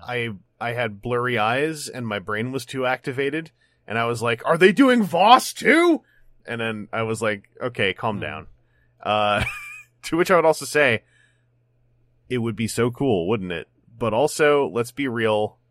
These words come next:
Speaker 1: Let's not start saying, "You owe us the D J D." I think that's, that would become an ask.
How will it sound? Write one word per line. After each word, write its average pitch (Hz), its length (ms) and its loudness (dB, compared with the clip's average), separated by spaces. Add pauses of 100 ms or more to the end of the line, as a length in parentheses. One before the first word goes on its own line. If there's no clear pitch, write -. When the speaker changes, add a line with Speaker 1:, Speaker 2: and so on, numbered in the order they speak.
(320)
Speaker 1:
Let's - 220 -10
not 117 180 -2
start 120 180 -4
saying, 110 300 -4
"You 104 320 -8
owe 110 180 -2
us 110 200 -2
the 107 120 -14
D 104 200 -10
J 104 200 -4
D." 95 440 -8
I 98 80 -8
think 113 220 -10
that's, 110 180 -6 (100)
that 113 140 -4
would 117 160 -8
become 113 340 -6
an 101 80 -6
ask. 98 500 -8